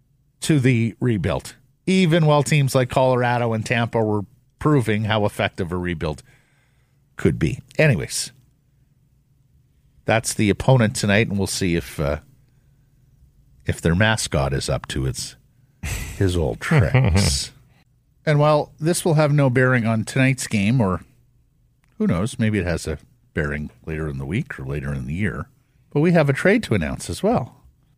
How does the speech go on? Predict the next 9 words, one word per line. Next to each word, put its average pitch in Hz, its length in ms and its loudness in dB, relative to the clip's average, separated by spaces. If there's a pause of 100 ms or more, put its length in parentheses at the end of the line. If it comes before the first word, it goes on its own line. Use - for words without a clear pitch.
(180)
The 92 160 -4
Canucks 139 360 -4
doing 123 280 0
business, - 720 -6 (1040)
Rutherford 107 440 -2
and 98 80 -2
Alvin, 98 400 0
with 110 120 -2
their 82 180 -4